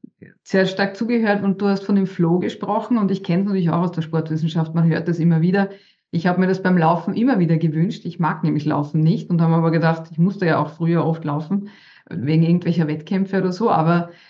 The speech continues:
ich hab mir dann immer gedacht, „Wann kommt denn dieser blöde Flow?“ Und jetzt denk ich mir, <laughs> Leute, die da zuhören, ja, und die sagen, „Na ja,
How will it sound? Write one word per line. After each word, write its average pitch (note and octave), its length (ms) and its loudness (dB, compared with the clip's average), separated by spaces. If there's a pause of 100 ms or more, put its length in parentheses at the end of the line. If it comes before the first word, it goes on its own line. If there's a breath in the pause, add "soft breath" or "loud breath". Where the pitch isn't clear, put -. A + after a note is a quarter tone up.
ich F#3 160 0
hab G#3 80 0
mir G3+ 80 4
dann G3 100 4
immer G#3 140 0
gedacht, G#3 320 0
„Wann F#3 160 -2
kommt A#3+ 300 -2
denn A3+ 100 0
dieser A3 200 -2
blöde G3+ 300 2
Flow?“ F#3 640 0
Und F#3+ 140 0
jetzt - 260 -4
denk C4 200 4
ich - 180 -2
mir, F3 200 2
<laughs> - 840 -2
Leute, G3+ 320 2
die B3+ 100 0
da A3 140 -2
zuhören, G#3+ 560 0
ja, A#3 200 2
und G3+ 100 -6
die G3+ 260 -2
sagen, G3+ 320 -2
„Na G3+ 80 2
ja, G#3+ 320 -2